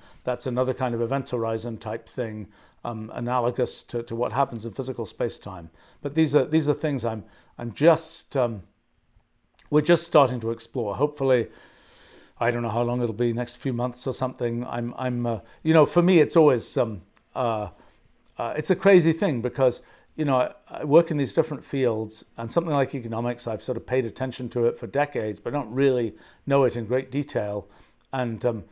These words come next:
uh, here I am thinking about sort of reforming the foundations of this field. And, um, it's a scary thing because it's kind of like, how much of the field should I really know? If I start knowing too many of the details, I'm already sunk in the mud.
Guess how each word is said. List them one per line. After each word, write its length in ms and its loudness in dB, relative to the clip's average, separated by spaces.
uh, 260 -2
here 160 10
I 160 6
am 140 2
thinking 320 -2
about 320 2
sort 160 -4
of 80 -8
reforming 560 0
the 80 -2
foundations 560 -2
of 100 -10
this 160 -8
field. 480 0
And, 320 -2
um, 180 -2
it's 160 -6
a 60 -2
scary 380 6
thing 220 -2
because 220 -2
it's 80 -14
kind 180 -2
of 60 2
like, 220 2
how 160 6
much 260 4
of 80 0
the 80 2
field 320 2
should 160 -2
I 60 4
really 320 0
know? 500 0
If 140 -2
I 100 6
start 440 4
knowing 280 4
too 140 -4
many 200 0
of 120 0
the 60 -6
details, 580 2
I'm 160 0
already 560 6
sunk 460 0
in 100 4
the 80 2
mud. 440 6